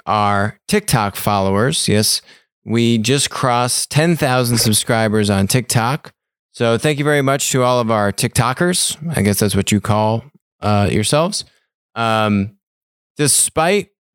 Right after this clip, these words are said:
the stereotype of TikTok, we actually get a lot of really insightful comments from our TikTok audience. It's actually, uh, been,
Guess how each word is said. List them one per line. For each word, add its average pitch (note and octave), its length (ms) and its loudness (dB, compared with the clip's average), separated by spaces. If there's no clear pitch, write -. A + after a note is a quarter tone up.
the D3 220 0
stereotype D#3 760 0
of G#2 200 -2
TikTok, G2 540 -2
we C#3 160 -2
actually E3 400 0
get B2+ 280 0
a A#2 120 0
lot A2+ 260 2
of C#3+ 180 -2
really B2+ 280 2
insightful A#2 580 -2
comments G#2+ 640 0
from A2+ 240 0
our A2+ 100 2
TikTok G#2+ 420 -2
audience. A#2 360 -2
It's - 80 -2
actually, A2+ 500 0
uh, G#2 320 0
been, G#2 320 2